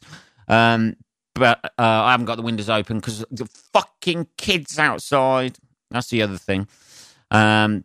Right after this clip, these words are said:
but the back of my flat stinks like a fucking barbecue at the minute 'cause everybody, like, I imagine, like everybody in England at the moment, everybody is having a barbecue today. Um, because it's been, everybody's been counting up to the Friday, seeing how the weather's gonna be, and everybody's like, "Oh shit, it's gonna hit the nineties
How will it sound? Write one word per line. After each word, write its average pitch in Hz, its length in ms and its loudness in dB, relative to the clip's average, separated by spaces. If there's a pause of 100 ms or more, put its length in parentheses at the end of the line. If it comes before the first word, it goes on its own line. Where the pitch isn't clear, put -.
(120)
but 110 220 0
the 110 40 -4
back 113 360 0
of 120 40 0
my 104 120 -2
flat 104 340 -2
stinks - 560 -6
like 101 160 -4
a 104 60 -6
fucking 101 360 -4
barbecue 101 640 -2
at 92 80 -4
the 98 60 -6
minute 98 340 -6
'cause 98 180 -4
everybody, 95 540 -4 (140)
like, 98 340 0
I 110 160 4
imagine, 107 680 0
like 104 280 -4
everybody 101 720 0
in 98 80 0
England 95 420 -2
at 95 80 -2
the 92 80 -4
moment, 95 460 0
everybody 90 520 -2
is 85 100 -4
having 87 220 -2
a 85 60 -2
barbecue 82 560 -4
today. 80 380 -4 (260)
Um, 82 480 -4 (200)
because 90 300 -4
it's - 140 -4
been, 95 280 0 (600)
everybody's 135 500 0
been 127 180 -2
counting 143 500 0
up 135 180 0
to 139 120 -2
the 120 100 -2
Friday, 135 540 2
seeing 127 320 -2
how 127 140 0
the 120 80 -4
weather's 120 340 0
gonna 104 220 -2
be, 107 160 0
and 113 100 0
everybody's 110 420 -4
like, 117 220 0
"Oh 208 180 2
shit, - 380 -4
it's 117 80 -12
gonna 151 180 0
hit 151 160 0
the 139 80 -2
nineties 147 600 -2